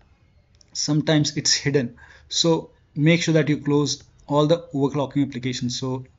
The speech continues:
make a right click, you can close M S I Afterburner. If you have Riva Tuner running, close Riva Tuner, or any other overclocking application, close it and then launch the game. Next step is to install Visual C plus plus file. For this, copy this link. The link is provided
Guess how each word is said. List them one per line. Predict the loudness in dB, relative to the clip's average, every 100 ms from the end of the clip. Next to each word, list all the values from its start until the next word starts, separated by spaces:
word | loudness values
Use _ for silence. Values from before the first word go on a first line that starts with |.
| _
make | -4 -2
a | 0
right | -2 -2
click, | -4 -6 -6
you | -6
can | -4
close | -2 -2 -2 -2
M | -2
S | -2
I | -2
Afterburner. | -4 -6 -6 -4 0 0 -2 -8 _ -20 -14 -6
If | 0
you | 2
have | 4
Riva | 2 2 2
Tuner | 2 0 0
running, | 0 2 0
close | -2 -4 -2
Riva | -2 -2 -2
Tuner, | 0 -2 -2 -10 -20 _
or | 4 4 4 2
any | 6 6 6
other | 4 6 4
overclocking | 4 4 4 2 2 0
application, | 0 -4 -4 -4
close | -4 2 2 2
it | -2 -2
and | 0
then | 2
launch | 2 0 -4
the |
game. | -4 0
Next | 2 2
step | 0 0
is |
to | 2
install | 2 2 2 0
Visual | 0 0 2
C | 2 0
plus | -2 -4 -4
plus | -4 -4
file. | -2 -4 -8 -20 -10 -2
For | 0
this, | 2
copy | 2 0 0
this | 0 2
link. | 0 0
The |
link | -2 -2 -2
is | -4
provided | -2 -2 0 0 0 -4